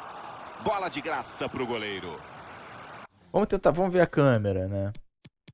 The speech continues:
Speaker 2: Vamos tocar aqui a câmera. Pessoal, esse, se vocês estavam esperando alguma coisa, é, mirabolante, é, super engraçada desse vídeo aqui, cara, sinto muito, mas,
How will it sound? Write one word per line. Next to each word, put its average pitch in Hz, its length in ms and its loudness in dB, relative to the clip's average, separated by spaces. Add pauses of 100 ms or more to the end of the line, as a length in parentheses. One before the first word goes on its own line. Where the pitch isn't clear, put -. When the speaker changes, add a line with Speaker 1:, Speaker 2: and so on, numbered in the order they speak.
(440)
Speaker 2:
Vamos 147 160 -12
tocar 123 220 -4
aqui 113 180 -6
a 113 40 -4
câmera. 113 280 -6 (420)
Pessoal, 226 380 6 (200)
esse, - 360 -6
se - 160 -6
vocês 147 140 -6
estavam 151 220 -6
esperando 107 460 0
alguma 104 220 -2
coisa, 101 460 -2 (600)
é, 92 120 -6
mirabolante, 98 1000 0 (920)
é, 87 720 -4 (220)
super 113 360 -4
engraçada 95 1080 0 (800)
desse - 440 -4
vídeo 101 320 -4
aqui, 117 240 -6
cara, 90 320 -6
sinto 123 420 -10
muito, 92 340 -8
mas, 92 240 -10